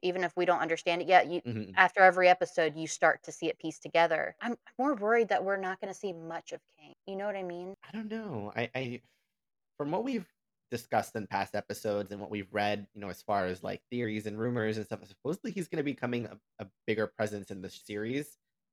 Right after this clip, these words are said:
Speaker 2: in the,
Speaker 1: Mm-hmm.
Speaker 2: over the next few episodes. So let's see, I mean, definitely it's gonna be more than last season, I think.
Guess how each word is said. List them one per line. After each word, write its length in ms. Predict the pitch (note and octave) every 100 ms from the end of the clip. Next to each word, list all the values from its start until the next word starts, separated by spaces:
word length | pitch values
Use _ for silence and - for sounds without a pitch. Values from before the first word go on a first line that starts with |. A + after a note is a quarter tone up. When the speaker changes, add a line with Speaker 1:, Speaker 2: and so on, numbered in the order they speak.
| -
Speaker 2:
in 60 | F#3
the, 40 |
Speaker 1:
Mm-hmm. 40 | A#2
Speaker 2:
over 140 | B2
the 80 | B2
next 200 | B2 -
few 100 | B2+
episodes. 640 | B2+ C#3+ E3 E3+ E3 - _ _ _ _ _ _
So 100 | B2+
let's 220 | A3 -
see, 100 | F#3+
I 40 | D#3
mean, 140 | A#2+
definitely 300 | C3+ G3 G3+
it's 120 | E3+
gonna 120 | D3+
be 100 | C#3
more 220 | A#2+ A2 A2
than 180 | G#2
last 260 | F2+ F2 -
season, 240 | F2 F2+
I 80 | D#2
think. 280 | - A1+